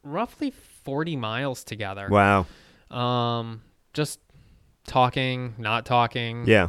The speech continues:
Speaker 1: paying attention to the nice scene. I mean, it's a gorgeous course.
Speaker 2: Yeah.
Speaker 1: So I was able to zone out for a lot of the first, um, I will say I was, after the first fifty K, I was a little worried,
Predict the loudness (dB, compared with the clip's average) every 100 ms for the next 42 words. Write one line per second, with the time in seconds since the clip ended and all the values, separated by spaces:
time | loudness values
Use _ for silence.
0 | 0 -4 -2 -6 -8 -8 -10 -8 -6 -8
1 | -6 -6 -4 -4 -2 0 2 2 0 -8
2 | -4 -4 -4 -12 -14 -4 0 0 0 _
3 | _ _ _ _ -12 -8 -6 -6 -8 -14
4 | _ _ _ _ _ _ -2 2 2 2
5 | 0 -2 -2 -2 -4 -6 -4 -4 -6 -6
6 | -2 -2 -4 -10 -10 -10 -10 -16 -20 _
7 | -20 -18 -12 -8 -6 -6 -6 -6 -8 -8
8 | -6 -6 -10 -8 -8 -6 -8 -8 -8 -10
9 | -8 -14 -12 -14 -10 -10 -8 -8 -8 -8
10 | -8 -8 -8 -8 -8 -8 -10 -12